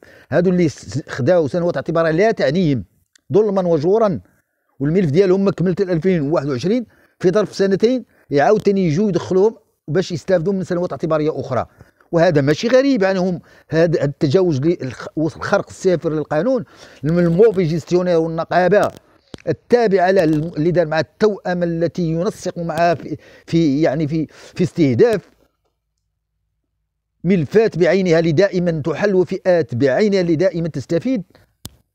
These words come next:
راه مع الفوجين ثلاثة وتسعين أربعة وتسعين عمل نفس الش-، لا، نفس المشكل.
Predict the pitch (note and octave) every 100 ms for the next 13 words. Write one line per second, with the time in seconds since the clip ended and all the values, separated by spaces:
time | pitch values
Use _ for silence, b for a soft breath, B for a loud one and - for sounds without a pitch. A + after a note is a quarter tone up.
0 | _ _ _ _ _ _ _ _ _ _
1 | - F3 D3+ C#3+ F3+ F3+ F3+ E3 F#3+ F3+
2 | E3+ D#3+ E3 F3 D3 D#3 - C#3+ A#2 D3
3 | C3+ C3+ - A2+ - G#2+ C#3 C#3+ D3 C#3
4 | C#3+ C#3+ C#3 - C3 G#2+